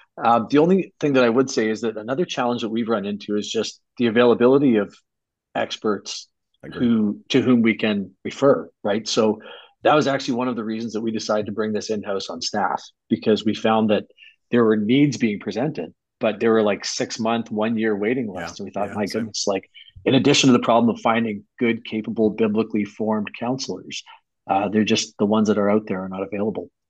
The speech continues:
Speaker 2: Yeah. Wyatt, I know you're starting out in, uh, in pastoral ministry, and, and, uh,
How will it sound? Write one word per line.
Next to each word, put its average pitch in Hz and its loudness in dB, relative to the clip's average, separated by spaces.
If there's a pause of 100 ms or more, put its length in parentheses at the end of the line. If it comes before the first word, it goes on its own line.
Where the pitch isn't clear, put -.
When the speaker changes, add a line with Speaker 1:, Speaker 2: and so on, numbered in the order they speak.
(960)
Speaker 2:
Yeah. 87 -14 (1300)
Wyatt, 147 2
I 147 2
know 147 4
you're 147 4
starting 147 0
out 151 0
in, 131 -6
uh, 127 -4
in 127 -8
pastoral 127 -2
ministry, 131 -4
and, 123 -8
and, 113 -8
uh, 107 -6